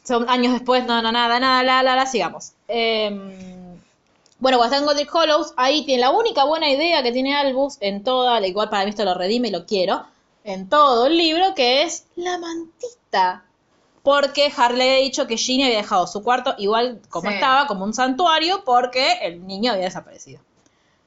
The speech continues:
Speaker 1: Entonces él va, aprovecha, obviamente funciona la trama, Scorpio sabe con qué escribir para que
Speaker 2: Sí.
Speaker 1: se vea en la mantita,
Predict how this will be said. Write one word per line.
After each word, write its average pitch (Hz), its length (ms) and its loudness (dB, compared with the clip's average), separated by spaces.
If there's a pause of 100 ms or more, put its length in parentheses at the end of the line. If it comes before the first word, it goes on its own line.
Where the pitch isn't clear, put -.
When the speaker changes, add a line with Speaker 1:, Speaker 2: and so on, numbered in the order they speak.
(120)
Speaker 1:
Entonces 330 500 0
él 339 300 0
va, 370 560 2
aprovecha, 220 720 0
obviamente 208 320 0
funciona 185 300 -6
la 208 80 -4
trama, 220 220 -4
Scorpio 196 280 -6
sabe 196 240 -2
con 170 300 -8
qué 185 480 0
escribir 185 520 -4
para 190 160 -2
que 170 100 -4
Speaker 2:
Sí. 196 40 -4
Speaker 1:
se 180 100 -4
vea 220 480 -2 (460)
en 190 100 -10
la 180 100 -2
mantita, 220 260 -4